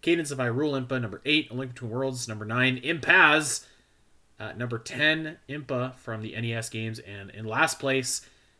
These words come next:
number eleven, we got the C D I version of Impa. Check out this excerpt, by the way. I'm on the, uh, the Zelda Wikipedia here, and, uh, apparently there is a Oracle of Ages manga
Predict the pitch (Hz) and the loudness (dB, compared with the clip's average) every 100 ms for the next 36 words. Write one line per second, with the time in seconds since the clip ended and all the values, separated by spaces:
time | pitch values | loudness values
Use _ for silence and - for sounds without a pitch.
0 | _ 101 120 131 131 127 - 123 135 120 | _ -8 -4 -2 0 -2 -4 -6 -2 0
1 | 107 104 104 104 104 _ _ _ _ _ | 0 -4 -8 -8 -12 _ _ _ _ _
2 | _ 110 104 - - 117 113 104 107 104 | _ -10 -10 -6 -4 -2 -2 -2 -4 -6
3 | 107 104 104 101 98 - _ - 226 240 | -8 -10 -10 -10 -12 -16 _ 4 6 6
4 | 160 143 147 - 123 113 110 - 113 107 | 6 4 4 2 -2 0 -2 -2 -4 -2
5 | 101 104 120 139 135 123 113 110 104 98 | -4 -4 -2 -2 0 0 2 0 -2 -6
6 | _ - 113 104 101 113 110 98 104 - | _ -6 -4 -4 -4 -4 -4 -4 -8 -10
7 | - 104 101 98 101 95 - _ _ _ | -14 -12 -10 -10 -10 -12 -14 _ _ _
8 | _ - 117 107 101 101 101 98 - 175 | _ -10 -6 -4 -4 -6 -6 -8 4 8
9 | 202 139 131 120 - - _ _ _ 131 | 8 8 2 2 -6 -20 _ _ _ 2
10 | 135 135 127 120 117 120 123 117 117 - | 6 8 6 4 0 -4 -2 0 -2 0
11 | 170 190 175 143 143 135 127 117 113 - | 2 2 2 6 6 6 4 0 -2 -10
12 | 120 131 139 120 98 | -2 0 2 0 -4